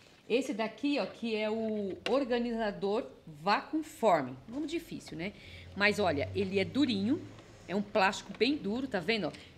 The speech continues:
Ele é firme também, não é aquela coisa mole que você pega e fica molengo, não. Ele é bem, bem firme e ele fica bem organizado. Então, tem as divisórias, aqui eu coloquei as canetas, marca-texto,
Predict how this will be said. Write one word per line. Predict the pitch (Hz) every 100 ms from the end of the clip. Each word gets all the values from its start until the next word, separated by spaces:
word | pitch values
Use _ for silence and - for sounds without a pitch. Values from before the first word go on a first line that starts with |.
| - -
Ele | 180 196 208 202 185 -
é | 233
firme | - - 269 285 226
também, | 202 180 170 185 247
não | 254
é | 190 208
aquela | 233 180
coisa | 190 185 185
mole | 170 160 214 208
que | 180
você | 165 165
pega | 180 - 175 185
e | 175
fica | 196 180
molengo, | 180 180 175 185 220
não. | 233
Ele | 165
é | 180
bem, | - 226 277 392 - - - -
bem | 190 302
firme | - 254 208 196
e | 190
ele | 220
fica | 247 254 240 -
bem | 175 269
organizado. | 330 285 311 330 240 170 151 - - -
Então, | 311
tem | 294 220
as | 175
divisórias, | 202 262 196 208 254 247 160
aqui | 165
eu | 165
coloquei | 170 165 160
as | -
canetas, | 202 214 226 226 185 139 165
marca-texto, | 156 160 208 - - 233 185 -